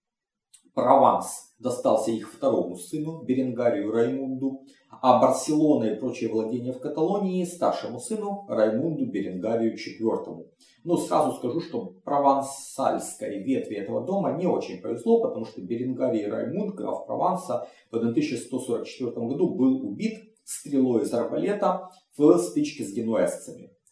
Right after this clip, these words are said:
А через двадцать два года, в одна тысяча сто шестьдесят шестом году, его сын и наследник Раймунд Беренгарий, граф Прованса, был смертельно ранен, тоже стрелой из арбалета, и тоже он получил её от генуэзцев.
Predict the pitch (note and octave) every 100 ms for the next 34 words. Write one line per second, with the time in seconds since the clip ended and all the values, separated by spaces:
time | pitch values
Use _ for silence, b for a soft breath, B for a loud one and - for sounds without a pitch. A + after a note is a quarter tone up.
0 | - - G3 F#3+ D3 F#3+ G3+ - A#2 B2+
1 | C3 C#3+ D3 - - B2+ C3+ F#3 F3+ E3+
2 | - - E3 A#2 - C3 - A2+ - A2+
3 | A#2 E3+ G3 B2 A2 - - A2 G#2 -
4 | D3 B2+ G2+ G2 - G#2+ G2+ G2+ F#2+ F#2
5 | F#2 F#2+ - F#3+ F#3+ F3+ D3+ D3+ - D#3+
6 | D#3 D3 D3+ - B B - E3+ F#3 -
7 | A2+ - A2 G2 F#2 C#3 F3+ F#3 F3+ -
8 | - - C#3+ - - - F#2+ F#2 F#2 -
9 | - - D#3 F#3 F#3+ F#3 - - - -
10 | D#3 D#3 B2+ - F2+ - A#2+ G#2 G2+ -
11 | F2+ F#2 F2 F2 E2+ - -